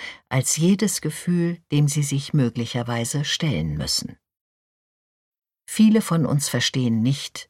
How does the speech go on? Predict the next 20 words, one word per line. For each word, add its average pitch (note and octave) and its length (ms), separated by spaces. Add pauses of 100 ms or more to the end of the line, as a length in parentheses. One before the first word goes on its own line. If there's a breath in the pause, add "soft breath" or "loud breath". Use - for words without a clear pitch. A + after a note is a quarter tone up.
wofür E3 460
sie F#2 220
verantwortlich A2 840
sind C#3 280 (240 loud breath)
und D3 200
wofür D#3 340
nicht. G#2 560 (880 loud breath)
Wenn E3 160
sie E3 140
ein E3 160
Problem F#3+ 580
haben, G3 300
glauben E3 340
sie D#3+ 140
vielleicht, D#3 500
sich - 220
völlig F#3 320
hineinsteigern B2 840
zu B2+ 160
müssen, C#3+ 380